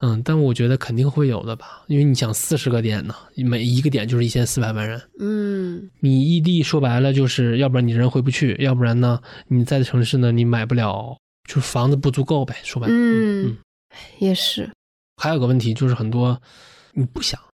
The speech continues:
Speaker 2: <laughs> 不想生活在一起，是吧？
Speaker 1: 对，对，因为很多原生家庭，他说白了还不如朋友呢。
Speaker 2: 嗯，也有像比如说你和你妈妈，大家在各自的地方其实生活都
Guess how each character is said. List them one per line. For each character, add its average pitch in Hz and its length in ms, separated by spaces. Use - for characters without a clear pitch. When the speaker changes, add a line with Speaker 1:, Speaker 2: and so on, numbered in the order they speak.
Speaker 2:
<laughs> - 380
不 277 120
想 240 160
生 214 120
活 208 80
在 214 140
一 214 100
起， - 280
是 - 100
吧？ - 20
Speaker 1:
对， 117 160
对， 156 140
因 165 80
为 185 60
很 117 220
多 151 240
原 123 140
生 131 140
家 131 160
庭， 120 320
他 131 220
说 - 180
白 123 120
了 117 40
还 120 80
不 131 100
如 123 60
朋 107 220
友 113 80
呢。 113 100
Speaker 2:
嗯， 196 540
也 247 200
有 254 120
像 220 300
比 180 100
如 170 80
说 202 200
你 180 140
和 185 80
你 185 120
妈 170 160
妈， 170 160
大 214 180
家 208 140
在 208 160
各 220 180
自 220 160
的 190 100
地 190 200
方 185 160
其 185 80
实 190 100
生 220 180
活 208 140
都 226 260